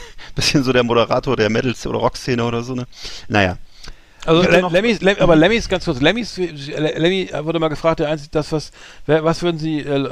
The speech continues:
Speaker 2: den Leuten an Bo-, als Botschaft hinterlassen? „Keep
Speaker 1: Mhm.
Speaker 2: away from assholes.“
Speaker 1: <laughs> Ja, genau.
Speaker 2: Ja, da recht.
Speaker 1: Ja.
Speaker 2: Ah, absolut. Äh,
Speaker 1: Ja,
Speaker 2: absolut
Speaker 1: recht,
Speaker 2: recht.
Speaker 1: ne?
Speaker 2: Einfach
Speaker 1: Ja.
Speaker 2: we-, weg.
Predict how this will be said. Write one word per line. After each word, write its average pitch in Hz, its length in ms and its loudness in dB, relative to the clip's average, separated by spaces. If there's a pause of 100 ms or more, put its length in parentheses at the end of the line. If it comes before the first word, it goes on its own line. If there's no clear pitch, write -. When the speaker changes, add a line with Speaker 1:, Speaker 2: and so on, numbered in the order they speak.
(120)
Speaker 2:
den 139 180 -6
Leuten 143 260 0
an 135 220 -6
Bo-, 139 100 -6
als 131 160 -6
Botschaft 147 340 -6
hinterlassen? 143 580 -6 (540)
„Keep 131 200 -4
Speaker 1:
Mhm. 131 80 -4
Speaker 2:
away 117 200 0
from 110 280 -8
assholes.“ 101 720 -10 (440)
Speaker 1:
<laughs> 147 60 0 (680)
Ja, 110 160 0
genau. 104 380 0
Speaker 2:
Ja, 233 140 6
da 160 80 6
recht. 240 200 2
Speaker 1:
Ja. 110 140 -2
Speaker 2:
Ah, 180 180 2
absolut. 262 400 -4
Äh, - 100 -6
Speaker 1:
Ja, 131 140 0
Speaker 2:
absolut 123 340 -2
Speaker 1:
recht, 170 160 -4
Speaker 2:
recht. 123 120 -14
Speaker 1:
ne? - 60 -16
Speaker 2:
Einfach 165 340 -6
Speaker 1:
Ja. 120 240 -4
Speaker 2:
we-, 123 40 -10
weg. - 260 -10